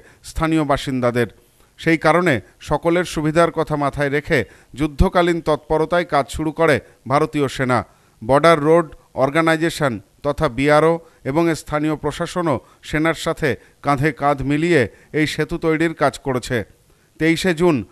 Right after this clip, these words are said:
কাজ শুরু হয়েছিল, শেষ হয়েছে তিন দিনেরও কম সময়ে। ভয়াবহ বন্যায়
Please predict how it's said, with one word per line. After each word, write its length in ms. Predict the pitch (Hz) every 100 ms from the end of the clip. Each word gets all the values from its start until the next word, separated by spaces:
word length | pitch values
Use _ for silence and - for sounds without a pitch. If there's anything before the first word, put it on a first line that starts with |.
| _ -
কাজ 160 | 151 147
শুরু 160 | - 160
হয়েছিল, 380 | 123 127 - 127 110 - _ _
শেষ 240 | - 156 -
হয়েছে 300 | 165 160 160 107 - _ _
তিন 140 | 160 170
দিনেরও 340 | 160 165 175 190 170
কম 120 | 170
সময়ে। 400 | 160 143 127 120 98 - _ _ _
ভয়াবহ 460 | 98 104 147 151 147 151 135
বন্যায় 360 | 151 160 127